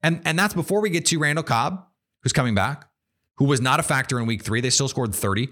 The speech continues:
Now, M V S was in that game. Doesn't look like he's going to go. Back injury. He's doubtful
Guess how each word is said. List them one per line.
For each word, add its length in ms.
Now, 140
M 160
V 120
S 120
was 120
in 100
that 160
game. 180
Doesn't 200
look 140
like 120
he's 180
going 260
to 80
go. 320
Back 240
injury. 560
He's 160
doubtful 680